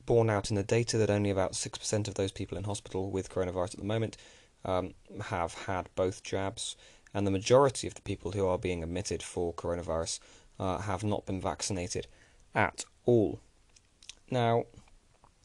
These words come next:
this, uh, new update from the government about the increased transmissibility of this Delta strain,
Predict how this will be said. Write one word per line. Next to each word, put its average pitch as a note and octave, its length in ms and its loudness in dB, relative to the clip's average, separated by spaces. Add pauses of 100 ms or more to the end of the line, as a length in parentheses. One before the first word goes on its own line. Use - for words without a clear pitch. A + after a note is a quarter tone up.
(380)
this, - 480 4 (640)
uh, G2 300 0 (880)
new B2+ 760 4
update B2 340 -2
from C3+ 140 -6
the B2 60 -2
government A#2+ 340 0
about A#2 300 -2
the A#2 120 2
increased G#2+ 480 -2
transmissibility G2+ 800 0
of B2+ 120 -2
this B2+ 160 -2
Delta A#2+ 440 0
strain, A2+ 560 0